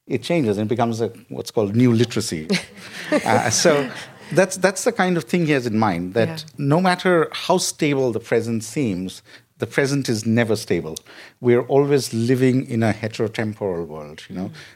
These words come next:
Speaker 1: There is a kind of dominant way of doing things, but there's also certain emergent, uh, ideas that are, you know, bubbling just below the surface.
Speaker 2: For sure.
Speaker 1: And given the right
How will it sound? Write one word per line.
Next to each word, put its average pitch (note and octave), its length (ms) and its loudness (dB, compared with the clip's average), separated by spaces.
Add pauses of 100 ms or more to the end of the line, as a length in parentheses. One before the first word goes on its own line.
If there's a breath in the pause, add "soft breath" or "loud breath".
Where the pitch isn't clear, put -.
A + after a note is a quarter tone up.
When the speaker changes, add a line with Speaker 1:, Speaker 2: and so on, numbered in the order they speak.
(100)
Speaker 1:
There G2+ 160 2
is G#2+ 340 0
a - 40 -12
kind F#2 180 -4
of E2 160 -8
dominant A#2 480 2
way B2 80 0
of A2 100 -2
doing A2+ 240 0
things, C#3 300 -8 (240 loud breath)
but B2 140 -2
there's C3 240 4
also E3 400 2
certain D#3 760 0
emergent, C3 800 0 (100)
uh, A2 160 -8
ideas A2 480 0
that A2 140 0
are, A2+ 280 0 (280 loud breath)
you A2+ 80 -4
know, G2 100 0
bubbling B2+ 480 0
just A#2 180 -6
below A#2 180 2
the A2 120 -4
surface. B2+ 460 -4
Speaker 2:
For - 100 -18
sure. - 240 -16
Speaker 1:
And A2+ 300 0 (240)
given D#3+ 400 2
the B2 120 4
right A#2 720 -2